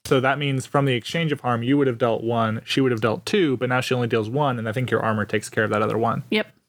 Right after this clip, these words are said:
Speaker 1: So, what do you, especially since you impress, dismay, or frighten your enemy, uh, what do you do that is
Speaker 2: Uh, I'm sitting next to Crispin at the bar.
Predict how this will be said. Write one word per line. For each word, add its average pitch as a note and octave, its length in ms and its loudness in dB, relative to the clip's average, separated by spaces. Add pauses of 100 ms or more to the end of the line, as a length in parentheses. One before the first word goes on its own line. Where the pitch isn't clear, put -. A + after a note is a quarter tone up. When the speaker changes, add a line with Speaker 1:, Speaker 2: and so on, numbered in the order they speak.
(360)
Speaker 1:
So, D#3 540 0 (500)
what D#3+ 220 2
do C4+ 100 -2
you, A3+ 180 0
especially A3+ 320 -2
since G#3 240 -2
you D3+ 240 0
impress, C3+ 440 -2
dismay, C3 300 -2
or A#2 100 2
frighten A#2 300 -2
your A2 140 -2
enemy, A#2 400 -2 (360)
uh, A2+ 260 2
what C3+ 340 0
do E3 100 0
you C#3 400 0 (200)
do C3+ 380 2
that A#2 160 -2
is A2+ 480 -4 (600)
Speaker 2:
Uh, G#3 420 2
I'm A#3+ 240 0
sitting A3+ 720 -4
next - 520 -2
to G3 540 0
Crispin G3+ 440 -2
at G3 120 -2
the G#3 60 -2
bar. E3+ 480 -2